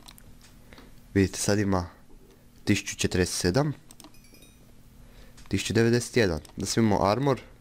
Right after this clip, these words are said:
ne bi se gotovo ništa popravio. Evo, dobili smo sto dur-, durability-a.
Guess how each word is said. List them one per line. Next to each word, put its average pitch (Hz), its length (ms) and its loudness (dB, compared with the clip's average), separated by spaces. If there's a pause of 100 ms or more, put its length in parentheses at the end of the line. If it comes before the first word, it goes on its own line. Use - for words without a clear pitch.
ne 104 140 0
bi 98 60 -6
se - 160 -6
gotovo 95 320 0
ništa 92 260 -2
popravio. 80 480 -4 (1300)
Evo, 87 140 -2 (120)
dobili 95 220 2
smo - 160 -6
sto - 260 0
dur-, 95 220 -2
durability-a. 90 920 -2